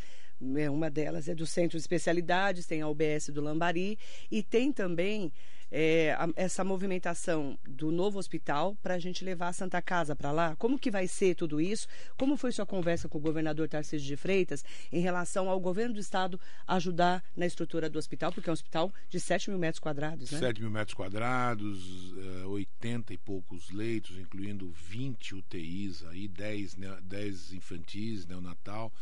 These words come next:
Speaker 2: dez adultos. Você conhece o hospital?
Speaker 1: Sim,
Speaker 2: É um
Speaker 1: eu
Speaker 2: hospital
Speaker 1: fui
Speaker 2: muito legal.
Speaker 1: visitar.
Speaker 2: A gente abriu a população, pra população o hospital.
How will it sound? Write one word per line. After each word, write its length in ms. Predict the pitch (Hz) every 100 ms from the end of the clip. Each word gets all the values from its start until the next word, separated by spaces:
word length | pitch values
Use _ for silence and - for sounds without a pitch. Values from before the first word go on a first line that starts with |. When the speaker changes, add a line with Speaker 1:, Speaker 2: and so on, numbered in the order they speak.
| - - -
Speaker 2:
dez 400 | 87 98 98 90
adultos. 480 | 87 82 113 123 - -
Você 140 | - 95
conhece 440 | - 92 104 -
o 40 | -
hospital? 440 | - 107 113 113
Speaker 1:
Sim, 60 | 170
Speaker 2:
É 20 |
um 300 | 170 196 208
Speaker 1:
eu 0 |
Speaker 2:
hospital 80 | 196
Speaker 1:
fui 180 | 208 185
Speaker 2:
muito 80 | 185
legal. 140 | 175 117
Speaker 1:
visitar. 260 | 160 170 180
Speaker 2:
A 80 |
gente 260 | 110 131 131
abriu 360 | 120 101 127 117
a 40 |
população, 600 | 104 92 98 90 - 98
pra 140 | - 92
população 640 | 92 85 90 85 - 98
o 20 |
hospital. 480 | 85 - - 107 104